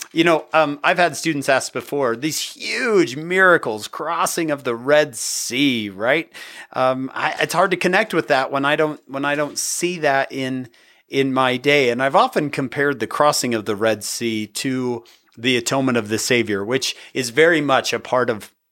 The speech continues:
our day. It's very much a part of our, our daily talk, things we focus on in church, in seminary, in, in our families.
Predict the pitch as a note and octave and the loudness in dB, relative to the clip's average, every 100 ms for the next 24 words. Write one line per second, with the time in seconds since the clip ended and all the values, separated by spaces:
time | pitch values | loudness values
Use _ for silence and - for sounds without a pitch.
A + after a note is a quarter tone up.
0 | _ - A#2+ A#2+ A2+ A2+ F#2 F2+ - A2+ | _ 0 4 4 4 0 -2 -8 -6 -2
1 | B2+ A#2+ A#2+ A2+ A#2 A2+ G#2+ A2 G#2+ - | 0 -2 -4 -6 -4 -4 0 0 0 -4
2 | - - - A#2+ A2+ A#2+ A#2 A2+ A2 - | -16 -4 2 4 4 2 2 0 -2 0
3 | A#2 A2+ A#2+ - - F#2 F2+ E2 B2 A#2+ | 4 4 4 -4 -14 -14 -20 -8 -4 -4
4 | A#2 A2 G2+ - B2 A2 B2 - A2+ A2+ | -4 -6 -6 0 0 2 0 0 0 -2
5 | A2+ A#2 G#2 - B2 C3 A#2+ G2 F#2 - | -6 -8 -4 -2 0 0 -2 -8 -4 0
6 | B2+ B2 A#2+ A#2 A2+ G2+ G2+ G2 G#2+ G#2+ | 2 2 2 0 0 -4 -8 -6 -4 -2
7 | G2+ - B2 B2 A#2+ A#2 | -2 -2 -4 -4 -8 -10